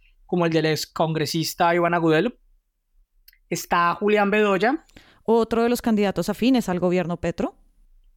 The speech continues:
Speaker 1: Que tiene la mayoría del Partido Liberal en Antioquia y cuenta con una poderosa alianza con el equipo conservador del senador Carlos Trujillo. Tenemos por otro lado a Luis Pérez.
Speaker 2: El favorito de las encuestas.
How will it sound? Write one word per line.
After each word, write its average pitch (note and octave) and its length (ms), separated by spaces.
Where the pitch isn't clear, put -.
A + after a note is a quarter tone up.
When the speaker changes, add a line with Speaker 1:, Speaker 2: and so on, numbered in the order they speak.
Speaker 1:
Que G3+ 140
tiene G3+ 180
la G#3+ 80
mayoría G3+ 320
del G3 100
Partido F#3 360
Liberal F3 580
en F#3+ 240
Antioquia A#3+ 720
y E3+ 120
cuenta E3+ 460
con E3 280
una F3 400
poderosa G3 440
alianza G3+ 480
con F3 120
el E3 80
equipo D#3+ 300
conservador D3+ 800
del E3 380
senador D#3 440
Carlos E3+ 420
Trujillo. C#3+ 360
Tenemos G3 340
por A3+ 120
otro G#3 160
lado G3 180
a - 20
Luis G#3 180
Pérez. - 560
Speaker 2:
El A#3+ 200
favorito F#3+ 540
de G3+ 80
las G3 180
encuestas. F3 640